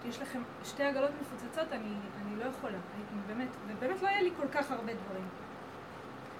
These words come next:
ואז באה הקופאית, היא אומרת לי, "איפה מתחילות הקניות שלך פה?" אני אומרת לה, "כן", טק, שמה לי כזה, זה, בא-, אומרת להם, "בואו, אתם תעברו עכשיו."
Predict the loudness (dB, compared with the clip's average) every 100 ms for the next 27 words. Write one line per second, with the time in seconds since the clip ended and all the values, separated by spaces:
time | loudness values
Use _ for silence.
0 | -8 -8 -8 -8 -6 2 4 6 8 6
1 | 6 0 0 0 0 0 2 4 4 2
2 | 0 0 -4 -4 -4 -4 -4 -4 -4 -4
3 | 2 4 4 2 -2 -4 -6 -4 -4 -4
4 | 0 0 4 10 10 10 2 -4 -4 -2
5 | 4 6 6 2 -2 -2 -6 -6 -4 -2
6 | -2 -2 -2 0 0 -2 -2 -4 -4 -4
7 | -4 -6 -6 -6